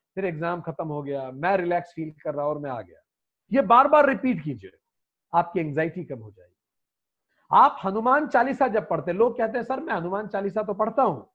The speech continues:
पर मेरा दिमाग कहीं और चला जाता है। मैं बोलता तो रहता हूं,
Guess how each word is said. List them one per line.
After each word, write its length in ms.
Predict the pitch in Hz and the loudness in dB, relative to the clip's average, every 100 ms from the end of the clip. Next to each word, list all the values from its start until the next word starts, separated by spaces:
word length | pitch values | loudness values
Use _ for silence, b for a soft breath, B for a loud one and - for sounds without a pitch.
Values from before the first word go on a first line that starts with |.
| _ _ _ - | _ _ _ 0
पर 100 | 226 | 0
मेरा 220 | 233 247 | 2 0
दिमाग 340 | 196 208 254 247 | 2 2 2 2
कहीं 180 | 233 | 2
और 140 | 226 233 | 4 4
चला 220 | 226 175 | 4 2
जाता 560 | 139 _ - 120 - _ | -2 _ -14 -14 -14 _
है। 80 | _ _ _ _ _ _ _ 160 | _ _ _ _ _ _ _ -8
मैं 120 | 143 | 0
बोलता 360 | 175 196 247 | 2 4 4
तो 120 | 254 262 | 4 4
रहता 260 | 269 285 | 4 2
हूं, 240 | 220 135 | 0 -4